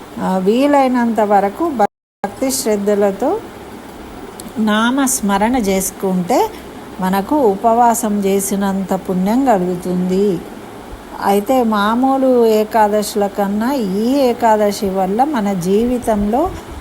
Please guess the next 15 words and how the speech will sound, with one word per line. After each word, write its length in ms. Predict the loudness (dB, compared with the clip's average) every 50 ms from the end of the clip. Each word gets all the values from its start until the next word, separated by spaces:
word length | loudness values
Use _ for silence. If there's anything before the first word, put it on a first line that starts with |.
| -14 -16 -8 -2
ఉన్న 220 | 0 0 2 2 2 2 2 2 2 0 0 0 2
ఇబ్బందులు, 1000 | 0 0 0 2 2 4 4 4 4 2 2 4 4 4 4 4 4 2 0 -2 -4 -12 -18 -18 -10 -4
ఆటంకాలు 1000 | -2 0 0 0 2 0 0 0 0 -2 0 2 4 4 4 4 4 2 2 2
అన్నీ 400 | 2 0 0 -2 -2 -2 -2 -2 0
తొలగిపోయి 720 | -2 0 0 0 0 -2 -2 -2 -2 -2 0 0 0 0 -2 -4 -8 -14 -10 -6
మార్పు 760 | -4 -2 0 0 0 2 2 2 2 0 0 -4 -4 -4 -4 -4 -4 0 2
కలుగుతుంది. 680 | 2 4 4 2 0 -2 -2 -2 -2 -2 0 0 0
"ఇంతేనా 600 | 0 0 0 0 2 2 2 2 2 2 2 2
మన 240 | 2 0 0 0 0
జీవితం?" 680 | 0 2 2 2 2 2 0 0 0 0 0 -2 -4 -6 -8 -12 -8
అనుకునే 520 | -4 -4 -4 -2 -2 -2 0 0 0 0
వాళ్ళ 440 | 2 2 2 2 2 2 2 2 2
నిరాశ 540 | 2 0 0 2 2 4 4 2 2 0 0
అంతా 380 | 0 0 0 -2 -2 -2 -2 -2
తొలగిపోయి 800 | 0 -2 -2 0 0 0 -2 -2 0 0 0 0 2 2 0